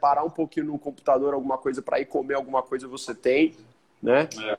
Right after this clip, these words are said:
Speaker 1: E antes, no trabalho, às vezes a pessoa levava só aquele lanche, aquela coisa do dia, né?
Speaker 2: Uhum.
Speaker 1: Então era mais
Speaker 2: É, acaba que
Speaker 1: tranquilo.
Speaker 2: você perde, né, a, a organização que você tá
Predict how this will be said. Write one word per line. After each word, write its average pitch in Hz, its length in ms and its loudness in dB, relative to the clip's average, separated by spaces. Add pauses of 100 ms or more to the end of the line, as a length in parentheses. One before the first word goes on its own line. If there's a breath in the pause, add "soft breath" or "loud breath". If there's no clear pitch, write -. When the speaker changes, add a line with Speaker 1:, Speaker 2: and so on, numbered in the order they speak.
Speaker 1:
E 135 300 8
antes, 156 320 8
no 160 160 8
trabalho, 143 400 8
às 151 120 2
vezes 156 120 -6
a 160 60 -2
pessoa 156 340 -4
levava 147 340 -2
só 147 200 -4
aquele 151 340 0
lanche, 156 420 -2
aquela 139 280 2
coisa 151 260 -2
do 165 160 -8
dia, 151 340 0
né? 139 160 -4 (540)
Speaker 2:
Uhum. 110 520 -10 (200)
Speaker 1:
Então 120 340 6
era 131 140 10
mais 143 240 6
Speaker 2:
É, - 40 -4
acaba 156 160 6
que 180 120 6
Speaker 1:
tranquilo. 139 200 6
Speaker 2:
você 131 60 -2
perde, 151 480 0
né, 135 220 -6
a, 107 560 -6
a 113 60 -6
organização 120 1080 -4
que - 60 -20
você 120 120 -8
tá 113 460 -4